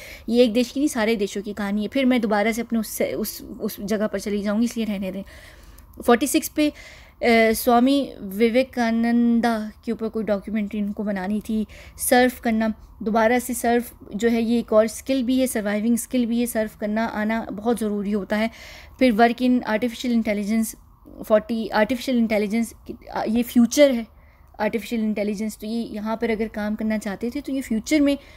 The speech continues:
कुछ बेहतरी लाना चाहते थे। ये बहुत फ्यूचरिस्टिक भी चीज़ है। उसके अलावा ये यहाँ पर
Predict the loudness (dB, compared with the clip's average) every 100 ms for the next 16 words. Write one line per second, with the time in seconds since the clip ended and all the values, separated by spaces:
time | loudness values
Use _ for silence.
0 | -8 -4 -2 -2 0 2 2 2 -2 -4
1 | -4 -4 -2 -2 -2 -2 -4 -8 -20 -4
2 | 2 4 4 0 0 -2 -2 -2 -2 0
3 | 0 0 -2 0 0 0 0 -2 -2 -2
4 | -2 -4 -6